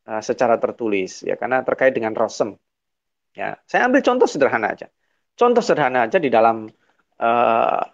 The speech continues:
silakan, eh, ibu-ibu buka misalnya di dalam surat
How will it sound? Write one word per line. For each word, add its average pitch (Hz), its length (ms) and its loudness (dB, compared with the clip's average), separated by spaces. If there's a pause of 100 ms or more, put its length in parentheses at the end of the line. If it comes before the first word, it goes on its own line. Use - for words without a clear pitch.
silakan, 156 640 0 (280)
eh, 113 240 0
ibu-ibu 120 360 0
buka 120 360 -2
misalnya 117 520 0
di 120 80 0
dalam 101 680 0 (2000)
surat 127 400 2